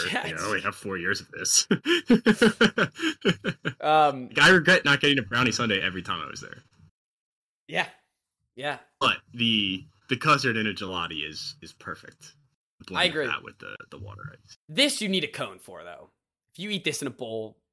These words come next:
Speaker 2: Custard?
Speaker 1: come on.
Speaker 2: Yeah, no, I agree.
Speaker 1: Yeah.
Speaker 2: I agree.
Speaker 1: Like, it's made, it's made to be in a cone.
Speaker 2: Yeah.
Speaker 1: The best is at the cone, too, at the bottom, when the custard is just, like, at the little tip,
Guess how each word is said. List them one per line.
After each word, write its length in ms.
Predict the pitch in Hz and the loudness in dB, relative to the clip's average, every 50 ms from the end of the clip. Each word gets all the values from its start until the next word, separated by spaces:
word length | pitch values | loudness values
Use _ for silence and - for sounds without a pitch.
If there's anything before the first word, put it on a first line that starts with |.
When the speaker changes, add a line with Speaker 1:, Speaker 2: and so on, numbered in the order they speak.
| _ _ _ _ _ _ - | _ _ _ _ _ _ -16
Speaker 2:
Custard? 380 | - - 139 135 147 151 151 | -8 -2 0 0 0 0 -2
Speaker 1:
come 160 | - 110 98 | -8 -14 -18
on. 60 | 82 - _ _ _ _ - | -20 -20 _ _ _ _ 0
Speaker 2:
Yeah, 120 | 135 107 - - - - - | 0 0 0 0 -8 -18 -12
no, 140 | - 104 90 | -6 -4 -4
I 180 | 80 78 80 82 | -4 -4 -6 -6
agree. 200 | - - - - _ _ _ | -8 -10 -18 -18 _ _ _
Speaker 1:
Yeah. 140 | 117 107 92 80 78 _ _ _ _ _ _ - | -18 -16 -16 -18 _ _ _ _ _ _ _ -10
Speaker 2:
I 60 | - | -8
agree. 120 | 92 - 165 | -8 -4 -6
Speaker 1:
Like, 60 | 185 | -6
it's 120 | 180 180 | -6 -6
made, 540 | 170 180 190 202 202 196 190 170 143 123 - | -4 2 4 6 8 8 6 6 4 -2 -8
it's 200 | - 170 - - | -12 -12 -12 -10
made 340 | 160 165 180 190 190 180 160 | -8 0 4 4 6 4 4
to 60 | 139 | 0
be 120 | 127 127 113 | -6 -12 -14
in 60 | 104 | -14
a 60 | 95 | -16
cone. 160 | _ - - _ _ _ _ _ _ _ _ _ _ _ _ _ _ _ _ _ _ _ _ _ _ _ _ _ _ _ - | _ -20 -20 _ _ _ _ _ _ _ _ _ _ _ _ _ _ _ _ _ _ _ _ _ _ _ _ _ _ _ -8
Speaker 2:
Yeah. 100 | - - | -8 -8
Speaker 1:
The 60 | - | -6
best 320 | 123 170 165 190 190 - 139 | -2 2 2 2 2 0 -8
is 60 | 131 | -10
at 80 | 127 | -12
the 60 | - - | -14 -12
cone, 360 | - - 131 127 131 135 135 | -10 -6 -4 -4 -4 -4 -6
too, 180 | - - 127 | -6 -6 -6
at 60 | 127 120 | -6 -6
the 60 | 117 | -8
bottom, 440 | - - 92 101 117 127 127 127 120 | -10 -8 -6 -4 -4 -4 -6 -8 -10
when 80 | 107 95 | -14 -16
the 60 | 98 | -18
custard 460 | _ - - 110 113 113 - 113 110 | _ -18 -16 -16 -16 -14 -16 -18 -18
is 80 | 101 - | -18 -20
just, 180 | 104 - - | -20 -18 -20
like, 180 | 104 92 _ _ _ _ - | -20 -20 _ _ _ _ -20
at 160 | 120 117 _ | -20 -18 _
the 60 | 104 | -20
little 220 | 104 117 117 113 | -18 -14 -14 -14
tip, 300 | 113 - - 107 117 123 | -14 -16 -14 -12 -14 -14